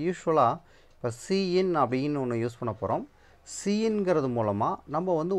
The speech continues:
ஒரு இன்புட்டை வந்து வாங்க போறோம். இப்போ இன்புட்டை வாங்கி, இப்போ Cin A அப்படின்னு எழுதுறீங்கன்னா, இப்போ இந்த ஏரோ வச்சு உங்களோட டைரக்ஷன் சொல்லிட முடியும். அதாவது Cin மூலமா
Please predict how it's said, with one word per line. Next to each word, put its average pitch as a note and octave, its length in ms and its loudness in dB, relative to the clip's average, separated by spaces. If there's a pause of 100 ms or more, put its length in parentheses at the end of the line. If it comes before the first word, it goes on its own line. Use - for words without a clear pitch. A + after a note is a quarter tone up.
ஒரு F3 120 0 (140)
இன்புட்டை E3 400 -2
வந்து C3+ 120 -2 (100)
வாங்க G2 200 6 (100)
போறோம். F2 220 -2 (600)
இப்போ F#3 160 0 (140)
இன்புட்டை F3 360 0 (140)
வாங்கி, D3 360 2 (240)
இப்போ E3 160 -4 (160)
Cin E3+ 460 0 (240)
A E3 40 6 (120)
அப்படின்னு B2+ 360 2
எழுதுறீங்கன்னா, G2 540 -2 (420)
இப்போ G3 220 -2
இந்த E3+ 100 2 (120)
ஏரோ F#3+ 160 8 (100)
வச்சு D3 240 -2
உங்களோட C3+ 320 4
டைரக்ஷன் A2 440 0
சொல்லிட G2+ 300 -2
முடியும். B2 300 -4 (440)
அதாவது D#3+ 320 4 (140)
Cin F#3 400 0
மூலமா D3+ 300 2